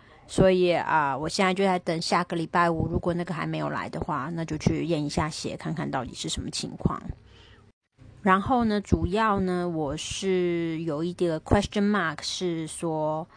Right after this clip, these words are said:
嗯，子宫外孕的话，是不是有可能是，嗯，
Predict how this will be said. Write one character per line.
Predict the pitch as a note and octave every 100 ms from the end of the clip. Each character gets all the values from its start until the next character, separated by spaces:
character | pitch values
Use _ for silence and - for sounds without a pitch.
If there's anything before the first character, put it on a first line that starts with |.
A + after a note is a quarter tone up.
| - - - -
嗯， | D#3+ D3 D3 C#3+ D3+
子 | - D3+
宫 | - F#3+ G3+
外 | G#3+ F#3
孕 | F3 F3+ F#3 D#3
的 | D3+
话， | D#3+ F3+ D#3+ C3+ E2 F#3 - - - -
是 | -
不 | G3+
是 | G#3+
有 | F3 E3+
可 | - E3
能 | C#3+ C3 D#3+
是， | - F#3 E3+ D#3+ D3 D3 -
嗯， | D3+ D3+ D3